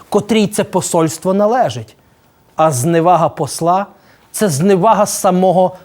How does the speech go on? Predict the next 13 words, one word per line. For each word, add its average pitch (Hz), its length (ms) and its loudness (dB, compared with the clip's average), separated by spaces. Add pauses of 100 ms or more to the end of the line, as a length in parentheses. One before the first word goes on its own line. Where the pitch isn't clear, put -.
(120)
президента, 156 920 -4 (500)
котрий 151 360 -2
послав 147 600 -2 (240)
його 127 240 -4
з - 100 -8
місією. 135 600 -8 (680)
І, 151 100 -2
відповідно, 135 680 -8 (260)
зневажання 175 920 0
пророка 156 720 -2 (340)
Бог 180 320 2
розцінює 208 840 0 (140)
як 175 300 -2